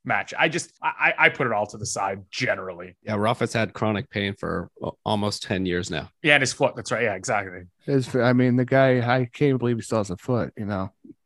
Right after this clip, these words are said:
Speaker 3: <laughs>
Speaker 2: <laughs>
Speaker 3: Anyway, back to Aruna versus Norrie, John. What are your thoughts on that one?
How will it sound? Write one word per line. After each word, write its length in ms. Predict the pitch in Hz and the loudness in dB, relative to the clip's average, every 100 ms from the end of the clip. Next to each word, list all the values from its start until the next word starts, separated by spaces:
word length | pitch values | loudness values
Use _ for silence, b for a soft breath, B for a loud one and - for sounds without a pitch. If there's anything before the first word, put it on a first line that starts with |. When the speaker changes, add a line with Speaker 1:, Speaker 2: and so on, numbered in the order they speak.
| 127 - | -8 4
Speaker 3:
<laughs> 20 | |
Speaker 2:
<laughs> 1300 | 214 - - 220 262 233 160 277 - 277 - - 165 - | 4 4 -2 -2 0 0 0 -2 -4 -6 -6 -6 -8 -2
Speaker 3:
Anyway, 400 | 160 202 196 147 | 6 8 10 8
back 300 | 135 175 202 | 8 8 8
to 60 | 214 | 8
Aruna 420 | 180 180 180 165 | 8 8 8 8
versus 380 | 160 156 143 135 | 8 6 6 2
Norrie, 260 | 143 131 120 | 4 4 4
John. 300 | 123 120 123 | 2 2 2
What 80 | 135 | 0
are 60 | |
your 80 | 123 | 0
thoughts 260 | 131 120 117 | -2 -4 -2
on 80 | |
that 160 | 117 107 | -2 -2
one? 160 | 110 | -2